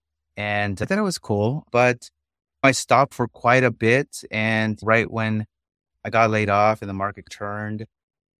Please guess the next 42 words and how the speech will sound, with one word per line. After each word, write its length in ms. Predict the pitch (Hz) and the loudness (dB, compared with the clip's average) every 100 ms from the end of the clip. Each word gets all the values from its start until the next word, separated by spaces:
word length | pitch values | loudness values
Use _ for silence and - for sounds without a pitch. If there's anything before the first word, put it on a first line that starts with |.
| _ 101 | _ -10
I 60 | |
started 200 | 123 107 | -4 -4
trying 200 | - 110 | -2 -4
to 60 | - | -4
figure 220 | 110 107 | -4 2
out 300 | 110 127 107 | 2 2 0
what 140 | 107 | 2
else 220 | 113 123 - | 2 2 -2
can 200 | 113 110 | -4 -4
I 140 | 101 | -4
do 580 | 92 120 123 110 101 104 _ _ _ - | -2 2 2 2 -4 -10 _ _ _ -18
to 100 | 107 | -10
supplement 520 | - 117 110 110 104 | -6 -2 0 0 -2
my 120 | 101 | -4
income. 640 | 107 131 - 101 101 101 | -4 -6 -6 -6 -4 -6
And 180 | 98 98 | -8 -6
I 180 | 98 101 | -6 -8
started 260 | - 107 101 | -2 -2 -2
thinking 280 | - 110 107 | -8 -6 -4
about 340 | 101 98 95 | -4 -4 -4
ways 260 | 95 101 - | -8 -10 -12
to 60 | |
flip 240 | 95 101 - | -18 -18 -10
houses. 560 | 98 95 104 101 92 - _ _ - | -10 -8 -12 -12 -14 -20 _ _ 2
Not 160 | 160 | 4
a 40 | 120 | 4
lot, 400 | 113 120 120 113 | 4 4 4 0
but 180 | 117 113 | -2 0
at 60 | |
least 220 | 117 156 147 | 0 0 4
I 60 | |
have 140 | 135 117 | 2 2
some 440 | - - 147 175 | -4 -2 0 0
background 520 | 107 95 - 95 95 | -2 -2 -6 -8 -8
in 140 | 92 92 | -8 -8
that. 320 | 92 95 98 _ _ _ _ _ _ _ 131 | -6 -6 -10 _ _ _ _ _ _ _ 0
And 100 | 143 | 2
then 100 | 143 | 4
my 100 | 135 | 4
mom 220 | 151 139 | 4 2
was 120 | 123 | 0
an, 120 | 113 | -2